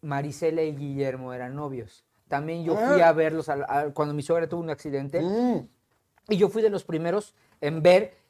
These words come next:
Speaker 1: que cuando empezaban a ser, a ser, a ser
Speaker 2: Ah,
Speaker 1: pareja.
Speaker 2: pareja.
Speaker 1: Entonces, fíjate todo lo que te une. ¿Por qué me atacas tanto? Todo lo que
Speaker 2: Que
Speaker 1: te
Speaker 2: te
Speaker 1: une a
Speaker 2: ataco.
Speaker 1: nosotros. Todo lo que te une a mi familia. Estás cañón, ¿eh?
Speaker 2: Pero yo te ataco, güey.
Speaker 1: Sí, luego con lo de
Speaker 2: Yo te quiero llevar por el camino del bien, güey.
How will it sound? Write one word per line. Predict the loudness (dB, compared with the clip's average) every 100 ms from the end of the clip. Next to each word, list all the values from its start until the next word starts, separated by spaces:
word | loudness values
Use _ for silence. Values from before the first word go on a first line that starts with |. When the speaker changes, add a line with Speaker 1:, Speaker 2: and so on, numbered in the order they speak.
| _
Speaker 1:
que | -12 -2
cuando | -2 -2
empezaban | -4 -6 0 0 0
a | -2
ser, | -2 -2 -4 -4
a | -4
ser, | 0 -2 -2
a |
ser | -4 -2
Speaker 2:
Ah, | 4
Speaker 1:
pareja. | 6 6 4 0
Speaker 2:
pareja. | 2 2 2 2 0 _ _
Speaker 1:
Entonces, | -4 -2 -2 0 2 0 0 -10
fíjate | 0 0 0
todo | -2 0
lo | 2 -2
que | -4
te | -4
une. | -4
¿Por | -10 -8
qué | -8
me |
atacas | -8 -12 -14
tanto? | -16 -14 -14 -16 _
Todo | -2 2
lo |
que | 2
Speaker 2:
Que |
Speaker 1:
te | 6
Speaker 2:
te | 4
Speaker 1:
une | 8
a |
Speaker 2:
ataco. | 8 10 8
Speaker 1:
nosotros. | 8 6 -4 _ _ _ 4
Todo | 8 8
lo |
que | 6
te | 2
une | 2 2
a |
mi | -2
familia. | -4 -4 -2 -2 -4 -16 _ _ _
Estás | -20 -18
cañón, | -8 -6 -6 -6 -6
¿eh? | -6
Speaker 2:
Pero | -2
yo | 0 2
te | 2
ataco, | 2 0 2 2
güey. | 2
Speaker 1:
Sí, | 2 0 -2 -2
luego | -4 -6 -8
con | -12 -12 -10
lo | -10 -8
de | -8 -6
Speaker 2:
Yo | -6 -2
te |
quiero | -2 0 0
llevar | 2 2 2
por | 0
el | 0
camino | 2 2 4
del | 4 4
bien, | 4 2 2
güey. | 0 0